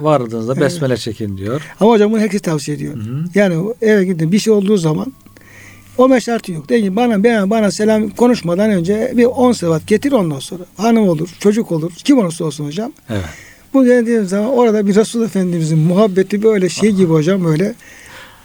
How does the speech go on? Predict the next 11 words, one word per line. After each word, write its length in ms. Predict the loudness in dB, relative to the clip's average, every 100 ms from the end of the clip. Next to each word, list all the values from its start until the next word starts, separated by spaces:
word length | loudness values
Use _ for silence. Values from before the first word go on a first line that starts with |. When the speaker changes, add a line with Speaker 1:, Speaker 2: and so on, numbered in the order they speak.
| -2
Speaker 2:
kaynıyor. 420 | 2 4 2 -2 -6
Speaker 1:
Allahümme 420 | -6 -4 -6 -8
salli. 220 | -10 -6
Speaker 2:
<laughs> 140 | -2 2
Allahümme 160 | 2
salli 220 | 2 -2
ala 80 | -2
seyyidina. 380 | -10 -14 -14 -14 -16 -20 -10
Speaker 1:
Şimdi 220 | -4 0
hocam 260 | 2 0 -2 -2
biz 240 | -2 -2